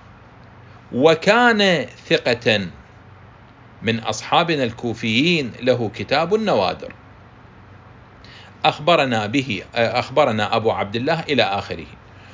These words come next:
وقال الشيخ الطوسي محم-، في الكتاب الفهرس محمد بن عبد الحميد إلى آخره، وعده في كتاب الرجال من أصحاب الرضا عليه السلام، وذكر أنه في أصحاب الإمام العسكري كذلك،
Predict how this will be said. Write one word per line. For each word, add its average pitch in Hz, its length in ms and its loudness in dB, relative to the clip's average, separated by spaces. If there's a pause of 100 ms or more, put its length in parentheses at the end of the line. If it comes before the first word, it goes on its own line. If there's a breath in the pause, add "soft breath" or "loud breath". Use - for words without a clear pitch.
(220 loud breath)
وقال 226 400 4
الشيخ 202 380 0
الطوسي 156 540 -4 (240)
محم-، 131 400 -4 (100)
في 135 100 -6
الكتاب 117 400 0
الفهرس 139 480 -4
محمد 127 400 -4
بن 113 100 -2
عبد 107 220 -4
الحميد 120 400 -4
إلى 123 180 -2
آخره، 90 420 -8 (840 loud breath)
وعده 156 540 2
في 127 240 -6
كتاب 123 400 0
الرجال 110 500 0
من 107 100 -6
أصحاب 110 440 -2
الرضا 123 280 0
عليه 95 280 -4
السلام، 120 540 -2 (840 loud breath)
وذكر 113 960 4 (1600)
أنه 117 320 -2
في 107 240 -4
أصحاب 120 360 0
الإمام 107 420 -2
العسكري 101 560 -2
كذلك، 120 720 0